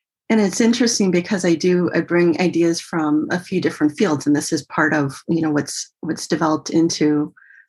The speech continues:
my framework. So the individual level, the interpersonal level, the organizational level, and how they each feed into one another. So of course, our individual, um, you know, our, our individual, um,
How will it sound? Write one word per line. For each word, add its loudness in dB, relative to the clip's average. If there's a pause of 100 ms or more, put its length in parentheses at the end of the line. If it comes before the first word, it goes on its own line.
my 2
framework. 0
So -6
the -4
individual 0
level, 0
the -4
interpersonal -6 (100)
level, -2
the -4
organizational -2
level, 2
and 2 (380)
how 0
they 0 (140)
each -2
feed -2
into 2
one -4
another. -2 (360)
So -4
of -4
course, 0
our 2
individual, 0 (380)
um, -2
you 2
know, 2 (100)
our, -2
our -4 (180)
individual, 0
um, -2